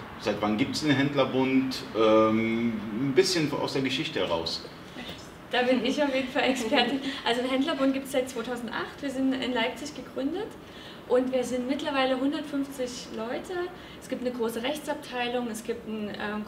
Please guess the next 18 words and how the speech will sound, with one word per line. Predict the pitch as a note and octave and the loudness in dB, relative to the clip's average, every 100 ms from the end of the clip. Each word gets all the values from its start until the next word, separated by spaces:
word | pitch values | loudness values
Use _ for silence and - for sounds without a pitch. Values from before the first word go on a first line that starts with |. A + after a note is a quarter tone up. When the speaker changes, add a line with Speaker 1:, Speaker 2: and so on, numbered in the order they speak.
| - | -4
Speaker 2:
großes | A3 G#3+ G#3+ | -4 -4 -4
Marketing, | B3+ C#4 D4 C4+ B3+ B3 | -4 -2 -6 -2 -2 -2
einen | A3+ - | -6 -4
Kundenservice. | C#4 B3+ B3+ B3+ B3 A#3+ A#3 A3+ | -2 -2 -2 -2 -2 -2 -6 -6
Speaker 1:
Mhm. | A#3 | -6
Speaker 2:
Es | A3 | -4
setzt | A#3+ A#3+ - | -4 -4 -6
sich | - | -4
alles | A3+ A#3 | -4 -4
so | A3+ | -6
zusammen. | A3 A3 B3+ D4 D4 - - - - | -6 -6 -4 -2 -4 -6 -12 -6 -2
Ähm, | A#3+ B3+ A#3+ - - - | -2 -2 -4 -8 -12 -6
die | B3+ | -2
hundertfünfzig | C4 C4 - B3+ - A3+ A#3 | 2 2 0 -8 -10 -8 -2
Leute, | A#3 C4+ B3+ | 0 0 -2
wir | A3+ | -4
sind | A#3+ A#3 | -4 -6
ziemlich | - B3+ C4 | -4 -2 -2